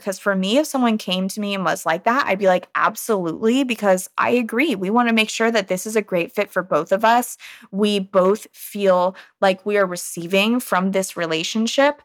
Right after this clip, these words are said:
so let's do it. And, you know, maybe I'm a unicorn, but I guarantee there's other people out there just like that too. And if you can't find them, then maybe the salon suite is the best option for you,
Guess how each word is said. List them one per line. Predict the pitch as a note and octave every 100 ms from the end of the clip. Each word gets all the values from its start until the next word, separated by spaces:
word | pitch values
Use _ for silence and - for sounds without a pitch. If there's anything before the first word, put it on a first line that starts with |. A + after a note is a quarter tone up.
| - -
so | - G3
let's | F3+ F3 F3+ G#3+ - _ -
do | F#3 D#3+
it. | C#3 F#2 - - - -
And, | B3+ B3+ A#3 -
you |
know, | F4+ E4
maybe | G3+ G#3+ F4+
I'm | G4
a | F#4+
unicorn, | G3 G3 A3+ C#4+ D4 D#4+
but | A#3 -
I | A3+
guarantee | C4 D#4 D4+ B3+ G3+
there's | A3+ A3 -
other | F#3+ F#3+
people | F#3 G3 -
out | - -
there | G3 G3
just | F#3+ D#3 - -
like | E3 E3+
that | F3 -
too. | - F3 G3 -
And | G3
if | F3+ F#3+
you | A#3
can't | - B3+ -
find | F3 F3 A3
them, | B3+ D4 -
then | A3 A3 G#3
maybe | G3+ A#3 C#4 D4
the | C4
salon | A3+ G#3 G3 G3 G3+
suite | - A3+ B3+ D#4+ - - - -
is | G#3+ A#3 B3 - -
the | G3+ F#3+
best | F#3+ D#3+ - -
option | E3 E3 - A3
for | A3
you, | A#3+ B3+ C#4+